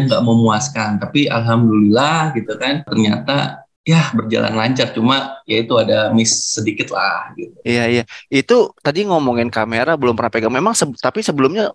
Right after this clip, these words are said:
Speaker 2: pernah pegang dokumentasi ataupun perkameraan, Mas?
Speaker 1: Ya, kalau dokumentasi, saya sih orangnya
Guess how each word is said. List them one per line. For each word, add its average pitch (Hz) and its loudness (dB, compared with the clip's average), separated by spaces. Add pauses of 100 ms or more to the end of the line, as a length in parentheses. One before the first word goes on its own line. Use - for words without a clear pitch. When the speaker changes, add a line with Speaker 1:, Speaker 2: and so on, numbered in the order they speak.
(120)
Speaker 2:
pernah 147 -4
pegang 131 -2
dokumentasi 123 -2
ataupun 110 -4
perkameraan, 123 -2
Mas? - -20
Speaker 1:
Ya, 156 0
kalau 135 2
dokumentasi, 127 0
saya 123 0
sih 156 2
orangnya 151 0